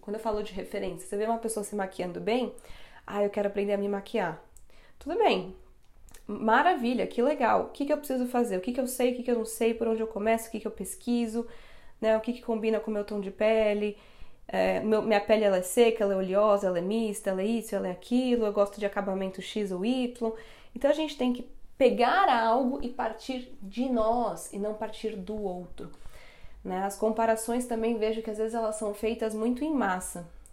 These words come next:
Então, "Ai, porque todas essas pessoas", por exemplo, vai, teve o Lola, Lollapalooza aí. E aí você pode olhar e falar, "Ai, todas essas pessoas estão aí nesse show e eu não estou, eu tô aqui em casa, não tô fazendo nada e não sei o quê." Gente,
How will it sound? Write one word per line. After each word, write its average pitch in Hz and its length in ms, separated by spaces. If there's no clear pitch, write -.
Então, 220 560
"Ai, 233 220
porque 220 200
todas 220 280
essas 202 220
pessoas", 302 600
por 302 120
exemplo, 202 340
vai, 214 180
teve 220 260
o 233 100
Lola, 180 460
Lollapalooza 196 720
aí. 165 160
E 294 80
aí 302 180
você 320 100
pode 254 220
olhar 247 200
e - 20
falar, 226 200
"Ai, 240 120
todas 277 220
essas 240 180
pessoas 233 400
estão 220 320
aí 220 240
nesse 214 260
show 214 580
e 214 60
eu 214 80
não 220 120
estou, 214 480
eu 208 60
tô 214 120
aqui 220 160
em 220 100
casa, 233 400
não 214 80
tô 226 80
fazendo 214 320
nada 233 640
e 220 40
não 214 80
sei 208 200
o - 60
quê." 254 420
Gente, 214 560